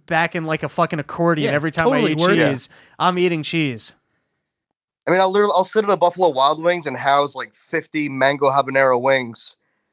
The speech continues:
Speaker 3: over the course of a, a, a cage fight, you know, and then just regret it the next day. It's like shit in glass.
Speaker 1: <laughs>
Speaker 3: It's horrible.
Speaker 1: But you
Speaker 3: It
Speaker 1: go
Speaker 3: fucking
Speaker 1: for it.
Speaker 3: sucks.
Speaker 1: Okay. Now,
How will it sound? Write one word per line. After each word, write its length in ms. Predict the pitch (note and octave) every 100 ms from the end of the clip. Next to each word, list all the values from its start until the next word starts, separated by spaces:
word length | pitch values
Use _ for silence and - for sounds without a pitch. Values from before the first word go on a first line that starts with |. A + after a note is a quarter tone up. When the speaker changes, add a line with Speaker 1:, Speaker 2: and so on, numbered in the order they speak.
| _
Speaker 3:
over 160 | B2+ C3
the 80 | B2+
course 320 | C#3 C#3 C3
of 100 | C3
a, 180 | B2 A#2
a, 240 | - A2
a 60 | A2+
cage 320 | - C#3 C3
fight, 320 | - A#2 G#2+ -
you 120 | A#2
know, 260 | A#2 A#2+ A#2 -
and 160 | A#2+
then 120 | A#2+ A#2+
just 240 | A#2 - - -
regret 320 | B2+ A#2+ A#2
it 60 |
the 60 | A2+
next 220 | A2+ A2
day. 140 | B2 C3
It's 80 | A#2+
like 100 | A2+
shit 200 | E3 C3
in 80 |
glass. 500 | G#2+ G#2+ B2+ - - - _ _
Speaker 1:
<laughs> 100 | - - _ _ _ - D4 - D4 - D4 - D#4 - C#4+ - -
Speaker 3:
It's 120 | -
horrible. 720 | - - D#3 E3+ G#2 F2 D#2 - -
Speaker 1:
But 140 | F3+
you 60 | A3+
Speaker 3:
It 80 | G3
Speaker 1:
go 100 | F3+
Speaker 3:
fucking 200 | F3 C#3+
Speaker 1:
for 120 | C3
it. 40 |
Speaker 3:
sucks. 480 | A#2+ A2+ A#2+ - - _ _
Speaker 1:
Okay. 360 | F#3 G3+ D3 A#2 - - -
Now, 300 | G#3+ A#3+ A#3